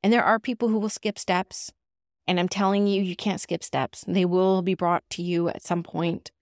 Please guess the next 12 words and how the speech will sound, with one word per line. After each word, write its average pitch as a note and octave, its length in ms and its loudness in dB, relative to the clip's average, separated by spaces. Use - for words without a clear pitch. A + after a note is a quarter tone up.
So F3 360 0
just - 160 -2
do A3+ 120 4
the E3 120 2
work. E3+ 400 -2
That's E4+ 160 0
what's A#3+ 140 -2
being F#3 180 0
asked E3+ 240 -2
of F3+ 100 -12
you, E3+ 140 2
really. E3+ 400 0